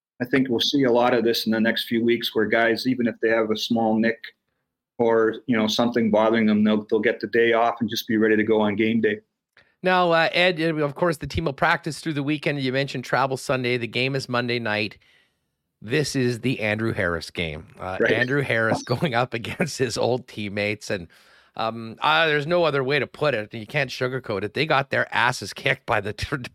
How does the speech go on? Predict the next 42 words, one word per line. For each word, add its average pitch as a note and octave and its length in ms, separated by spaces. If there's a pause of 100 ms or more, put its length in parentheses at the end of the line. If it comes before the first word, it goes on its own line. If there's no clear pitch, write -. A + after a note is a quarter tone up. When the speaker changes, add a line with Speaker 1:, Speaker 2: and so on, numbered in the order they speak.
(140)
Speaker 2:
<laughs> - 40
British D3+ 260
Columbia B2 420
Lions, A2 360
forty-four A#2 580
to F2+ 60
three A2 320
last F#2 320
week. G#2 260 (400)
And A2 80
I'm A2 80
sure D3 240
that A#2 220
didn't A2+ 200
sit - 240
well A2+ 220
with G#2 140
Andrew G2+ 280
Harris. A2 380 (360)
What D3+ 180
do C#4 60
you F4+ 100
expect - 420
from F#3+ 320 (240)
the E3+ 240
Argonauts F3+ 800
as D#3 180
a C#3 80
club F#3+ 640
coming D#3+ 340
back D#3+ 320
from D#3+ 140
that B2+ 160
embarrassment? A#2 760 (460)
And D#3 180
in D3+ 100
particular, C#3+ 840
number C#3 280
thirty-three, C#3 840
who B2 260
will, A#2 240
um, A2+ 280